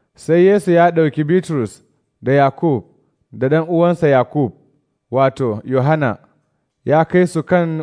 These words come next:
wani tudu mai tsawo, inda suka kasance su kaɗai. Sai kamaninsa ya canza a gabansu,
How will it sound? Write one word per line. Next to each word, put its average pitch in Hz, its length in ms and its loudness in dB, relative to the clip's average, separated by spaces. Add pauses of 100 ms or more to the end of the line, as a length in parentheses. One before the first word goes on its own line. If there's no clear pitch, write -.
(100)
wani 160 280 -2
tudu 156 360 -4
mai 127 160 -2
tsawo, 170 400 0 (680)
inda 160 300 0
suka 156 260 -6
kasance 139 560 -2
su 143 200 -8
kaɗai. 156 400 -2 (920)
Sai 208 240 0
kamaninsa 175 680 0
ya 156 180 4
canza 156 560 0 (580)
a 127 100 0
gabansu, 135 600 -2